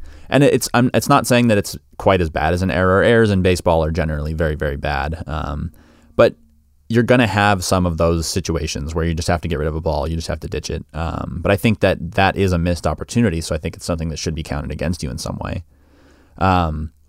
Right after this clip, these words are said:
the other thing that I think was interesting, that could be interesting, is to break down catches. You know, so does this person catch,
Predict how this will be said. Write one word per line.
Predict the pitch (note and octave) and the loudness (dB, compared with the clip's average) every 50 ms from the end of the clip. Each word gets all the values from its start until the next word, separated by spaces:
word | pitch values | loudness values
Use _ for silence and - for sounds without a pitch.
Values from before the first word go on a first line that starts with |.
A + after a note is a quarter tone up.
| - _ _ _ _ - | -20 _ _ _ _ 2
the | A2 A2 | 4 6
other | A#2 B2+ A#2+ | 6 6 4
thing | - G#2+ G2+ G2+ F#2+ | 4 2 2 4 4
that | F#2 F#2 | 2 2
I | F2 | 2
think | - F#2+ F2 | 0 0 0
was | F2+ F2 D#2+ | 0 0 0
interesting, | E2+ E2 E2 F2+ - - E2+ E2 E2+ E2+ E2+ E2+ - - _ _ _ _ _ _ _ _ _ _ _ - | 0 -2 -2 -2 -2 -2 -2 0 0 0 -2 -2 -4 -6 _ _ _ _ _ _ _ _ _ _ _ -6
that | - F2 - - - | -4 -4 -2 -2 -2
could | - A2 F#2+ | 0 0 0
be | E2+ F2 | 2 0
interesting, | E2+ E2+ - F2 - E2+ E2 D#2+ | 0 0 -2 -4 -2 -2 -2 -2
is | E2 - | -2 -2
to | - F2+ | -2 0
break | - F#2 F2 F2+ - | 2 2 2 2 0
down | - C#2+ C#2+ D#2+ | -2 -2 -2 -2
catches. | - - G#2+ G2 F2+ - - G1+ - - - | 0 2 2 2 2 0 -4 -8 -8 -6 -6
You | D2+ | -4
know, | D#2 D2 D#2 | -4 -4 -4
so | - - F2 | -2 0 0
does | E2 F2 E2+ | 0 2 2
this | F#2 F2+ | 0 0
person | - - F#2+ E2+ - F2+ D#2 | 2 2 2 2 0 -2 -2
catch, | - F2+ E2 E2 - - - | 0 0 0 0 -2 -6 -12